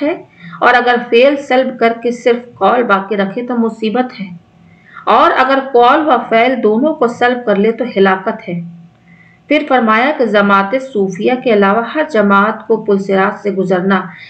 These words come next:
इसलिए दुश्वार नहीं कि दूसरी जमातों से ज़ाहिरी शरीयत के मुताबिक और जमात सूफिया से बातिन के मुताबिक बाज पुरस होगी।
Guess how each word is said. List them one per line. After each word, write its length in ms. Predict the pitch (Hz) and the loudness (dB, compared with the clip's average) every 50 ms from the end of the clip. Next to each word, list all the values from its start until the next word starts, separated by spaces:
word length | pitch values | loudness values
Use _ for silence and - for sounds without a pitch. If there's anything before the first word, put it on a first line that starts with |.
| - - - | -12 -4 -4
इसलिए 340 | 269 - - 233 233 233 | -4 -4 -2 0 2 2
दुश्वार 520 | 208 190 196 190 - - 196 190 196 214 220 | 2 2 0 -2 0 -2 0 2 2 2 0
नहीं 460 | 214 202 196 180 214 247 285 302 - | -2 -4 -4 -4 -2 -2 -2 -4 -2
कि 100 | - 226 | -4 -6
दूसरी 500 | 190 - 196 190 190 175 - 190 208 214 | -4 -2 -4 -4 -4 -4 -4 -2 -2 -2
जमातों 640 | 202 196 190 185 185 180 180 180 175 180 220 233 | 0 0 0 0 2 0 0 0 0 0 -2 -2
से 260 | 233 233 - 226 226 220 | -2 -2 -4 -4 -4 -4
ज़ाहिरी 560 | 196 190 175 165 170 170 170 196 226 247 247 | -2 0 0 0 0 -2 -4 -4 -4 -4 -4
शरीयत 500 | 240 - 214 190 185 185 226 240 240 - - | -4 -4 -2 -2 -2 -2 -4 -6 -6 -6 -6
के 80 | 202 | -4
मुताबिक 580 | 190 180 175 175 185 180 180 202 196 190 - - - - - - - - - | -4 -4 -4 -2 0 0 2 2 0 0 -2 -8 -16 -20 -20 -20 -18 -8 -2
और 160 | - 233 233 196 | 0 0 2 2
जमात 480 | 208 202 196 190 185 185 190 190 - | 0 2 2 2 2 0 0 -2 -4
सूफिया 580 | 240 240 247 - - 196 196 190 - 220 220 226 | -4 -6 -6 -6 -8 -8 -8 -4 0 2 2 2
से 180 | 220 - 226 | 0 -2 -4
बातिन 500 | 196 175 170 175 175 175 175 254 254 240 | -4 0 0 0 0 0 -2 -4 -6 -4
के 100 | 240 208 | -4 -4
मुताबिक 580 | 196 180 180 175 170 180 180 175 175 226 214 - | -2 -2 -2 -2 0 0 0 0 0 -2 -4 -4
बाज 420 | - - 180 175 185 190 185 - - - _ - | -6 -2 0 0 0 0 -2 -6 -10 -16 _ -6
पुरस 200 | 202 202 202 - | -6 -6 -4 -4
होगी। 320 | 180 170 170 170 170 175 | -2 0 0 0 0 -2